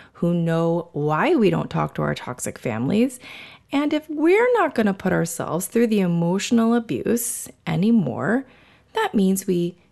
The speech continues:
need to break the toxic generational cycles and protect our kids from it, right? Yes. <sighs> Okay. So I did have, um, lunch with m-, one of my best friend's mom. And of course, she picked the restaurant that my mom and I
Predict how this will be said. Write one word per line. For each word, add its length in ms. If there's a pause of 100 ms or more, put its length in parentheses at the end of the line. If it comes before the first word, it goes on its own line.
need 160
to 80
break 520
the 60
toxic 480
generational 680
cycles 560 (300)
and 200
protect 480
our 140
kids 360
from 260
it, 180 (340)
right? 580 (260)
Yes. 480 (1080)
<sighs> 320 (420)
Okay. 260 (320)
So 240
I 80
did 320
have, 540 (100)
um, 400
lunch 420
with 240
m-, 180
one 180
of 80
my 80
best 320
friend's 600
mom. 520 (560)
And 240
of 160
course, 540
she 200
picked 240
the 80
restaurant 460
that 100
my 140
mom 260
and 100
I 360